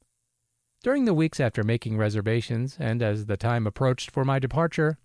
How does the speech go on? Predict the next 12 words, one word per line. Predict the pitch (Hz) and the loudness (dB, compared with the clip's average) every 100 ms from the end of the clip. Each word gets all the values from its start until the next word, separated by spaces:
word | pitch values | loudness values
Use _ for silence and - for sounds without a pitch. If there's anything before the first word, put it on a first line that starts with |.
| - | -6
I | 185 | -2
thought | 240 254 | -2 -2
through | 180 180 | 0 0
all | 214 208 | 0 -2
kinds | 220 170 170 | 0 -2 -2
of | 170 | -2
preparations | - 117 110 117 139 127 131 - _ - | -2 0 0 0 0 -2 -4 -8 _ -6
and | 180 | -2
worked | 175 208 - - | 0 -2 -4 -6
towards | 165 165 160 - | 0 0 0 -4
being | 120 107 | -4 -2
organized. | 120 147 170 113 98 92 | 0 0 0 0 0 -2